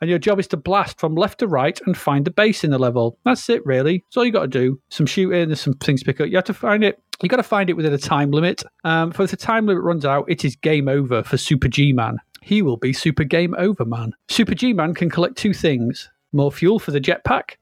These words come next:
and some bullets with which to shoot any enemies that may beset him, because Super G-Man is rocket powered. Controls are left and right to speed up and slow down.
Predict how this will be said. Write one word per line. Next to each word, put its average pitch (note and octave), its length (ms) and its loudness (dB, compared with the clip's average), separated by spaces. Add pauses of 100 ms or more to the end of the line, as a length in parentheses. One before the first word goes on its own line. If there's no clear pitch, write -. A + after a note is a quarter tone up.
and G#3+ 100 2
some A3+ 140 -2
bullets G3+ 440 0
with D#3+ 100 0
which F3 180 2
to F#3 80 0
shoot F#3+ 220 -2
any F3+ 200 4
enemies C3 320 0
that - 120 -4
may D3 120 4
beset C#3+ 400 0
him, B2+ 200 -2 (120)
because - 200 -2
Super F#3+ 200 0
G-Man F#3+ 460 0
is F3+ 160 0
rocket F3 360 -2
powered. C#3 560 0
Controls F3+ 380 0
are E3+ 80 2
left F3 240 -2
and D#3+ 100 -2
right F3 160 2
to - 100 -4
speed E3+ 240 0
up G3 160 2
and D3 140 -2
slow D#3+ 240 0
down. B2+ 440 -2